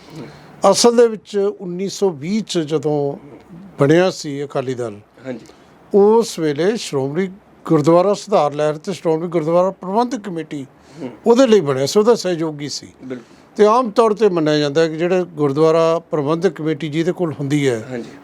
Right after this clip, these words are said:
Speaker 2: ਉਹੀ ਅਸਲੀ ਅਕਾਲੀ ਦਲ ਹੁੰਦਾ ਹੈ। ਸੋ ਇਸ ਐਂਗਲ ਤੋਂ ਵੀ ਇਹ ਅਕਾਲੀ ਦਲ ਮੰਨਦੇ ਆ ਬਾਦਲ ਦਾ।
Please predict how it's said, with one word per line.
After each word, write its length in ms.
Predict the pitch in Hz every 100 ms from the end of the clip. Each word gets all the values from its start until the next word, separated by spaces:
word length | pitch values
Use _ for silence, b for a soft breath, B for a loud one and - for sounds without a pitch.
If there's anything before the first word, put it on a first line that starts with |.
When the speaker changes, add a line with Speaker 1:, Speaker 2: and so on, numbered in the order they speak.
| -
Speaker 2:
ਉਹੀ 300 | 180 175 180
ਅਸਲੀ 260 | - 175
ਅਕਾਲੀ 280 | 165 165 139
ਦਲ 160 | 135 117
ਹੁੰਦਾ 260 | 107 110
ਹੈ। 80 | - - B B B
ਸੋ 200 | - 240
ਇਸ 420 | 233 220 233 -
ਐਂਗਲ 260 | 214 202 202
ਤੋਂ 180 | 170 185
ਵੀ 280 | 160 165 170
ਇਹ 300 | 165 139 156
ਅਕਾਲੀ 300 | 160 135 131
ਦਲ 280 | 135 123 131 - -
ਮੰਨਦੇ 300 | 151 139 127
ਆ 60 | 147
ਬਾਦਲ 320 | 151 139 107
ਦਾ। 200 | 95 95